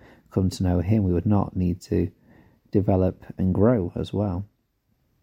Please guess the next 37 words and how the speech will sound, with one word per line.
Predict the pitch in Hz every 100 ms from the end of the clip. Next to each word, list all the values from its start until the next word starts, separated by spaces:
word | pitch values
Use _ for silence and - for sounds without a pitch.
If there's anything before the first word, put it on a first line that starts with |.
| _ - -
We | 98
would | 95
come | - 104 90
through | - 87
and |
be | 90 85
exactly | 90 95 87
the | 85
same | 80 80
as | 85
we | 87
were | 87 87 85
as, | -
as | - 87
we | 90
entered. | 95 123 - 80 - _ - - - _
So | - 98 95 92 90 - _ _ _ -
I | -
think | 120 107
that | 82
that | 104 98
is | 85 - -
such | - - -
a |
key | - 95 92 -
aspect | 85 - - - -
here, | 80 85 - - - -
uh, | 82 76 -
and | 87 87 90 _ _ _ _ _ -
being | 113 110 107
able | 98 95 95 90
to | - 90 85 85 82 - -
know | 87 92 95
why | 92 87
we | 85
have | 82 123 135 -
darkness, | 82 - - 90 98 -